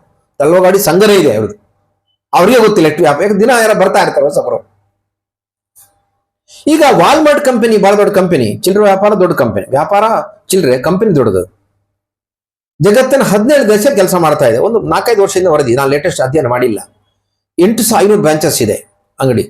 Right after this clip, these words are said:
ಚಿಲ್ಲರೆ ಅಂಗಡಿಯ ವಿಸ್ತೀರ್ಣ ಎಷ್ಟಿದೆ ಗೊತ್ತಾ? ಒಂದು ಅಂಗಡಿಯ ವಿಸ್ತೀರ್ಣ ಅರವತ್ತು ಸಾವಿರ ಎಕರೆ, ಅರವತ್ತು ಸಾವಿರ ಸ್ಕ್ವೇರ್ ಫೀಟ್ ಇದೆ.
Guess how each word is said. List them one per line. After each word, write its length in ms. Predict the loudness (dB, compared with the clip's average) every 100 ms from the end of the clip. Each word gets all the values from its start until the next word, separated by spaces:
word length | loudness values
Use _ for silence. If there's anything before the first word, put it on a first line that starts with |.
| _ _ _
ಚಿಲ್ಲರೆ 260 | -2 2 2
ಅಂಗಡಿಯ 260 | 2 2 0
ವಿಸ್ತೀರ್ಣ 360 | -2 -2 -2
ಎಷ್ಟಿದೆ 280 | -2 -2 0
ಗೊತ್ತಾ? 160 | 0 -2
ಒಂದು 140 | -2
ಅಂಗಡಿಯ 220 | -2 0 0
ವಿಸ್ತೀರ್ಣ 340 | 0 -2 -2 -6 -14 _
ಅರವತ್ತು 300 | -2 0 0
ಸಾವಿರ 140 | -2 -2
ಎಕರೆ, 240 | -2 -4 -6 -6 -2 0
ಅರವತ್ತು 260 | 0 0 0
ಸಾವಿರ 140 | -2
ಸ್ಕ್ವೇರ್ 280 | -2 -4 -2
ಫೀಟ್ 140 | -2
ಇದೆ. 160 | -2